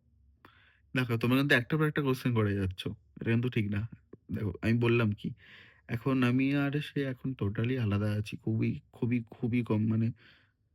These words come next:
দরকার ছাড়া কথা হয় না, বা খুব রেয়ার কথা হয়েছে।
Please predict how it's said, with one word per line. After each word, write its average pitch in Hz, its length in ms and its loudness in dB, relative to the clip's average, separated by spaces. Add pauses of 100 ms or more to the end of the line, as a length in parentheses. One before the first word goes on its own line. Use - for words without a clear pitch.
(160)
দরকার 117 240 2
ছাড়া 117 200 -2
কথা 104 200 0
হয় 107 180 0
না, 110 120 0
বা 110 140 0 (140)
খুব 175 420 2
রেয়ার 120 320 6
কথা 120 240 0
হয়েছে। 110 460 0